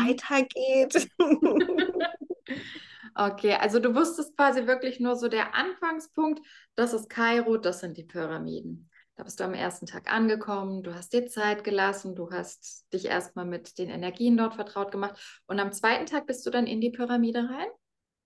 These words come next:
Speaker 1: Genau, und, ähm, was ich ja auch gemacht habe, ist, ich habe vier Frauen online begleitet. Ich habe vorher schon Seelenheilreisen gechannelt und ich wusste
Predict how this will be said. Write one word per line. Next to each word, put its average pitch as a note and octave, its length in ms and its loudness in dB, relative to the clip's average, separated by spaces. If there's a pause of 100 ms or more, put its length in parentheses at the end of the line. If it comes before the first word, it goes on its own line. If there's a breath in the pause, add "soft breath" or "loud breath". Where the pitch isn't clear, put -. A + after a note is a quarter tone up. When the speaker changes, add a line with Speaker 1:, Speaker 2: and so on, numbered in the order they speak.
(840)
Speaker 1:
Genau, B3 380 4
und, A#3 400 2
ähm, A3 460 2
was A#3 240 0
ich A#3 120 -2
ja A3+ 220 2
auch A#3 80 -2
gemacht A#3 380 0
habe, A3 200 0
ist, G#3+ 240 -2
ich A3 220 -4
habe G#3 160 -2
vier G#3+ 480 2
Frauen G#3 480 0
online B3+ 460 4
begleitet. A#3 760 0
Ich - 200 -8
habe G#3 140 -2
vorher A3 360 4
schon G#3+ 360 -2
Seelenheilreisen G#3 1000 2
gechannelt G#3+ 640 4
und G3 320 -2
ich G3+ 180 -8
wusste G#3 560 0